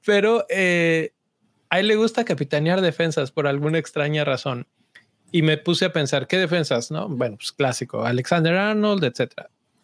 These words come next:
Pero ahorita hay uno que está muy popular, ayer hablamos mucho de él, Perisic. Y adivina quién es el equipo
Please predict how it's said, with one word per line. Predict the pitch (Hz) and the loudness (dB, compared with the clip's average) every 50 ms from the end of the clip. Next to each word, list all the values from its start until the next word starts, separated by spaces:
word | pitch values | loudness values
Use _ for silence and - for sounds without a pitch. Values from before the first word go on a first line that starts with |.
| _ _ - | _ _ 0
Pero | 165 156 160 156 | 4 4 6 6
ahorita | 156 170 175 170 - 190 185 | 4 4 2 2 0 2 2
hay | 180 175 165 | 2 2 2
uno | 175 175 175 180 180 | 2 4 4 2 2
que | 165 - 139 | 0 -2 -2
está | - - 151 | -2 0 2
muy | 156 165 165 | 2 2 2
popular, | 160 - 131 - - 131 139 147 160 160 | 2 0 0 0 2 2 2 2 2 2
ayer | 151 131 135 139 139 | 2 2 2 2 2
hablamos | 135 131 135 135 139 139 127 | 2 2 2 2 2 2 2
mucho | 135 135 135 - 139 123 | 0 0 0 0 0 0
de | 120 123 135 | 2 2 2
él, | 147 147 | 0 0
Perisic. | - - 151 151 160 156 - 202 220 - - - - _ _ _ _ _ _ _ _ - _ _ _ _ _ _ _ - | 0 0 2 2 2 2 2 0 -2 -2 -6 -16 -20 _ _ _ _ _ _ _ _ -20 _ _ _ _ _ _ _ -2
Y | 185 180 165 165 165 | 2 4 4 4 4
adivina | 165 165 165 175 180 208 247 262 254 240 185 180 226 254 - _ _ _ _ _ _ _ - - - - _ _ _ _ _ _ - - | 4 4 4 4 4 2 2 2 2 2 2 2 0 -2 -6 _ _ _ _ _ _ _ -20 -20 -20 -20 _ _ _ _ _ _ -20 -6
quién | - - 202 208 208 214 | -2 0 2 4 4 2
es | 220 208 - | 2 2 2
el | 196 165 160 | 2 2 2
equipo | 147 135 - 185 185 175 - 160 156 165 175 | 0 0 -2 -4 -4 -2 0 -2 0 0 -2